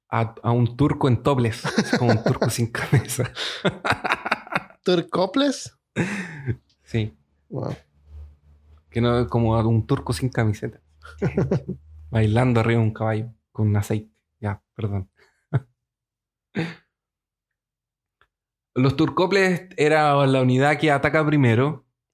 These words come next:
Speaker 1: antes de que la caballería pesada y la infantería templaria hicieran su carga. Así, ellos podrían obtener información como qué tan fuerte es el enemigo y qué disposición en el campo de batalla estos tenían.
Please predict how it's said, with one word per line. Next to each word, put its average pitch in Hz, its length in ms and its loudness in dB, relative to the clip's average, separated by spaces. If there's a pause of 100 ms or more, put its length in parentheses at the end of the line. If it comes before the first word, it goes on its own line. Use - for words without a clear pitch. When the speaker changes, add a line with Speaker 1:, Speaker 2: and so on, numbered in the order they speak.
(120)
Speaker 1:
antes 156 300 0
de 147 140 2
que 147 80 4
la 135 140 2
caballería 127 760 2
pesada 120 460 2
y 113 40 2
la 117 80 2
infantería 117 600 2
templaria 123 680 0
hicieran 113 360 -2
su 120 160 -6
carga. - 400 -6 (880)
Así, 214 600 0 (400)
ellos 151 220 2
podrían 151 340 2
obtener 147 360 2
información 131 800 2 (100)
como 123 520 0
qué 147 140 -2
tan 147 180 4
fuerte 143 360 0
es 135 60 4
el 135 140 2
enemigo 139 540 0 (240)
y 120 120 -6
qué 156 120 2
disposición 151 680 0
en 120 120 2
el 117 120 0
campo 143 300 0
de 123 80 4
batalla 139 400 2
estos 131 260 -4
tenían. 139 420 -2